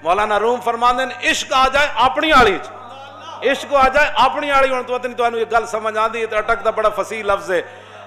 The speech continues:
"इश्क आ जाए अपनी आली च" जी, तो फरमाते हैं, फिर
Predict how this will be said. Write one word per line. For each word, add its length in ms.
"इश्क 320
आ 160
जाए 520
अपनी 240
आली 300
च" 140
जी, 280
तो 80
फरमाते 420
हैं, 100
फिर 520